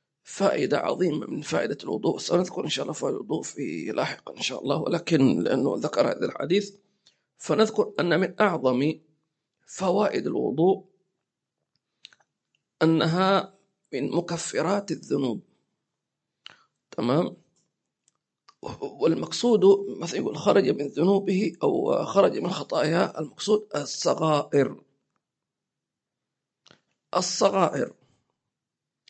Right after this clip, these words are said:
وهي التي تسمى اللمم. تمام؟ أما الكبائر، تمام، أو الذنوب المتعمدة،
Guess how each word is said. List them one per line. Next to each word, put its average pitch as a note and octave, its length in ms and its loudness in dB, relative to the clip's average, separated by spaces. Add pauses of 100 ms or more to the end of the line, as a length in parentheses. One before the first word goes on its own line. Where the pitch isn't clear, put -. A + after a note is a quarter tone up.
(280)
وهي G#3 220 6
التي G#3 200 -2
تسمى F#3 480 2 (280)
اللمم. D3 580 4 (1600)
تمام؟ A#2 440 -2 (1300)
أما G#3 200 6 (240)
الكبائر، - 720 2 (1800)
تمام، C#3 500 -2 (1500)
أو F3+ 300 4
الذنوب D#3+ 640 4
المتعمدة، D#3+ 1120 0